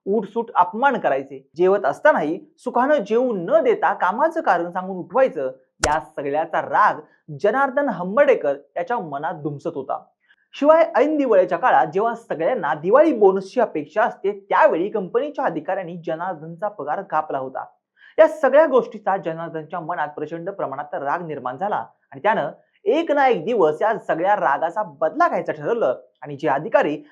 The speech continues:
आपल्या हीनतेची वागणूक द्यायचे, त्यांना कायमचं संपून टाकण्याचा कट रचला. मनात ठरवल्याप्रमाणे बुधवारी सकाळी आठच्या सुमारास आपण चालवत असलेली गाडीच पेटवून दिली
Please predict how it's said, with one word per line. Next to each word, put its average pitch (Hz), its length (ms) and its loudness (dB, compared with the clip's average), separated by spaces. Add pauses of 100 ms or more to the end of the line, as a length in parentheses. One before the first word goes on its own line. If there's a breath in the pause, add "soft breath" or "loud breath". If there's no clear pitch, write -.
(120)
आपल्या 240 360 6
हीनतेची 233 640 -4
वागणूक 160 400 0
द्यायचे, 151 560 -4 (160)
त्यांना 165 360 2
कायमचं 185 640 -4
संपून 233 500 -10
टाकण्याचा 175 400 -4
कट 180 320 -4
रचला. 135 340 -6 (540 soft breath)
मनात 269 400 2 (140)
ठरवल्याप्रमाणे 196 640 2 (140)
बुधवारी 170 400 -4
सकाळी 180 380 -6
आठच्या 143 340 -2
सुमारास 165 440 -4 (300 loud breath)
आपण 302 220 2
चालवत 247 340 6
असलेली 196 380 0
गाडीच 180 380 0
पेटवून 151 300 -8
दिली 196 380 -6